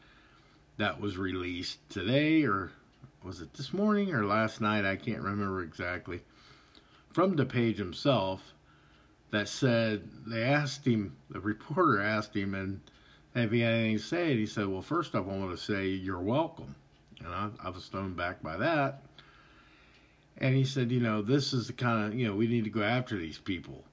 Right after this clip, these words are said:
And it's made me think, well, maybe he is a little crazy, and maybe he was there for Nancy.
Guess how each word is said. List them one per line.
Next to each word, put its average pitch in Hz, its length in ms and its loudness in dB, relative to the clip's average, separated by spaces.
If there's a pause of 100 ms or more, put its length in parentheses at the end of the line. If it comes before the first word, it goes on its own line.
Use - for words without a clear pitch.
(680)
And 95 400 -6 (140)
it's - 200 -10
made 147 300 4
me 127 140 6
think, 143 260 -2
well, 120 160 2
maybe 143 300 2
he 131 220 4
is 139 180 0
a 113 40 -2
little 107 280 2
crazy, 127 600 0
and 92 240 -6
maybe 104 280 0
he 120 160 2
was 110 360 -2
there 104 280 -2
for 113 120 -4
Nancy. 185 480 -2